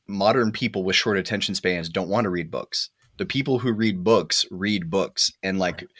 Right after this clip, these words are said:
cutting them up into five hundred word segments isn't going to suddenly make everyone want to read. "Oh, I can read for two minutes a day." Why would you do that when you could just play Candy Crush or Marvel Snap or whatever?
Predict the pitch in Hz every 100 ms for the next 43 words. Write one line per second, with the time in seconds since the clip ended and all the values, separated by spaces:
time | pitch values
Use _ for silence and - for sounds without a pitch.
0 | - - - - 127 147 143 151 139 120
1 | 113 107 107 95 - 104 113 131 120 113
2 | 107 - 139 117 90 - - 110 113 123
3 | 113 113 104 92 - - - - 110 107
4 | 104 104 101 107 104 - 107 117 120 110
5 | 107 104 101 101 101 117 135 117 - -
6 | 330 359 104 165 139 113 120 139 139 -
7 | 135 - 220 202 208 202 175 240 202 92
8 | - - - 117 120 113 107 120 90 80
9 | 92 87 95 95 - - 98 92 92 90
10 | 104 95 95 - 85 87 87 92 82 -
11 | 87 80 78 78 76 73 60